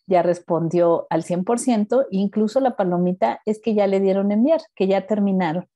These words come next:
Entonces, como verán, tengo treinta y seis participantes en tiempo real. Yo voy viendo cómo van respondiendo,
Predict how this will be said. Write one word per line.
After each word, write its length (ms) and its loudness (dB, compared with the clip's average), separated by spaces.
Entonces, 440 0
como 280 0
verán, 420 0
tengo 300 0
treinta 300 -4
y 60 -2
seis 200 -4
participantes 1080 -4
en 320 0
tiempo 340 0
real. 580 2
Yo 340 0
voy 160 2
viendo 320 0
cómo 260 -2
van 200 0
respondiendo, 1000 2